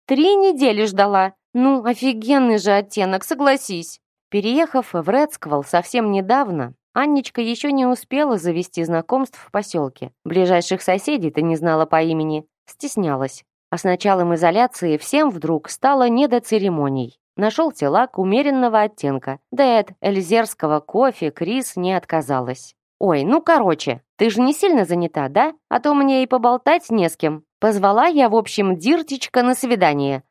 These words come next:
Ну, только чтобы где-нибудь у них. А то что мне, на кухне его принимать? Или в ванной? Спальни-то у меня больше нет.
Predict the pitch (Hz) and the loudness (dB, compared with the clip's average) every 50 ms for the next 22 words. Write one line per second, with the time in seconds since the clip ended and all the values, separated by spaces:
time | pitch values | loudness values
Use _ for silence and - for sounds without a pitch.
0 | _ - 370 339 302 - 294 247 208 - 220 220 - - 226 208 247 233 220 240 | _ -2 -2 -2 0 2 0 0 0 0 -4 -4 -2 -4 -2 -2 -2 -2 -2 -2
1 | 233 247 247 254 247 214 233 214 - 294 302 269 214 151 123 - - - _ - | 0 0 0 0 0 0 -2 -2 0 0 2 2 2 0 -2 -4 -10 -20 _ -6
2 | - 202 208 - 233 240 240 - - 349 339 269 214 190 180 175 170 202 233 262 | -4 -4 -2 0 0 0 0 0 0 2 2 2 2 2 2 2 2 2 2 0
3 | - - 392 415 392 - 302 262 233 220 214 196 196 185 185 196 214 214 214 214 | 2 2 2 2 2 2 0 0 2 2 0 0 0 0 0 0 0 0 0 0
4 | 196 165 156 - - _ _ _ - 339 349 320 349 370 330 277 269 233 208 185 | 0 -2 -2 -4 -8 _ _ _ -4 -2 0 2 2 2 2 2 2 2 2 2
5 | 180 170 165 160 151 _ _ _ _ _ - - - 240 240 226 202 180 165 151 | 0 0 -2 -2 -4 _ _ _ _ _ -18 -8 -2 0 0 0 0 0 -2 0
6 | 156 165 156 170 170 165 165 160 160 147 143 156 170 151 - - - 165 165 170 | 0 0 -2 0 0 -2 -2 0 -2 -2 0 0 -2 -2 -2 -4 -6 -4 -2 -2
7 | 190 240 - | -2 -4 -6